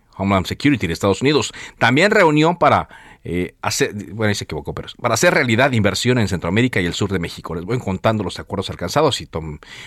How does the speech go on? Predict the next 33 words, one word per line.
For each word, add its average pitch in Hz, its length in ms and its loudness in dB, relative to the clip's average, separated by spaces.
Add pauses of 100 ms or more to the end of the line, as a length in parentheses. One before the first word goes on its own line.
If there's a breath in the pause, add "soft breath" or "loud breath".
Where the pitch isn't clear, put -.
(120)
por 87 140 -2
una 92 100 2
fotografía 80 720 -4 (240 loud breath)
de 92 120 0
él, 110 140 2
una 95 180 -6
selfie, 139 500 -2 (300 loud breath)
ya 87 280 -4
en 87 160 -6
el 76 80 -8
avión 85 420 -2
que - 160 -16
lo 71 80 -14
lleva 82 360 -8 (380 loud breath)
hacia - 460 -2
Atlanta. - 600 -2 (640 loud breath)
Vámonos 127 240 0
contigo 117 400 2
ahora, 117 260 4 (180)
Daniela 110 300 0
García, 120 480 2
a 104 140 -2
Nuevo 101 320 4
León. 131 380 4
Vaya 107 300 -6
que - 200 -12
ha - 80 -12
habido 78 220 -12
información 73 600 -14
en 78 120 -12
Nuevo 80 340 -6
León, 87 360 -4
Daniela. 95 520 -2